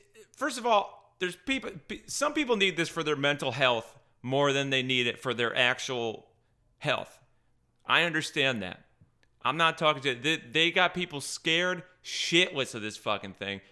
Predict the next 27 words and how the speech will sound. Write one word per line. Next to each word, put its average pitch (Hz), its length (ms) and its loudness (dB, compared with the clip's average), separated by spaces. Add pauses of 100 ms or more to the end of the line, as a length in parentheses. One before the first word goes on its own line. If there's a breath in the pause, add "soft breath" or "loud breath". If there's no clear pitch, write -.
(120)
People 165 160 -2
have 151 120 -4
been 131 80 -8
held 175 400 0
up 165 360 2 (240 soft breath)
in 143 80 2
a 123 80 -4
goddamn 151 680 0 (160)
bunker 143 540 2 (220 loud breath)
like 117 220 0
fucking 165 380 0
Hitler 131 580 -2 (180 loud breath)
in 123 80 -6
his 120 120 -8
last 147 400 2
days, 131 320 0
waiting 139 240 -2
for 151 120 -12
the 127 140 -2
fucking, 127 800 -4
the 135 180 2
Allies 135 520 2
to 127 100 -8
come 120 300 -4
and 110 80 -6
off 139 360 4
him 110 220 -4